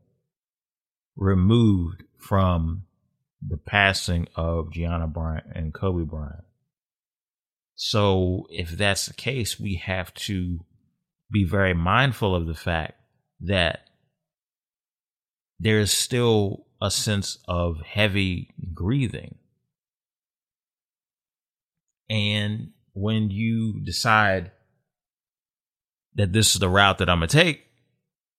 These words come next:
and I'm gonna drop this bar in here, that may not be the best move right <laughs> now. It's not the best move right now. And then, you know, he caught the backlash that he caught. Um, so,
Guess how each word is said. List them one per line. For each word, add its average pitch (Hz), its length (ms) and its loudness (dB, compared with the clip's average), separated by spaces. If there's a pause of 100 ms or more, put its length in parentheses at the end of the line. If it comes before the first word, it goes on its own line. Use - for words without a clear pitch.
(420)
and 95 120 -2
I'm 104 80 4
gonna 110 100 6
drop 90 240 4
this 92 120 0
bar 139 320 6
in 123 60 6
here, 113 260 6
that 110 200 -2
may 117 200 2
not 113 180 2
be 110 120 0
the 101 60 0
best 101 300 0
move 113 240 4
right 87 180 -2
<laughs> - 0 -
now. - 360 0 (880)
It's 104 200 2
not 123 200 2
the 92 60 2
best 107 260 2
move 131 240 4
right 80 180 -2
now. 80 260 -6
And 87 120 -4
then, 95 180 -2
you 104 100 -2
know, 98 140 0
he 95 100 -2
caught 101 280 -2
the 92 60 -2
backlash 98 560 0
that 82 60 -10
he 80 60 -6
caught. - 380 -4 (1120)
Um, 113 540 4 (2250)
so, 135 500 4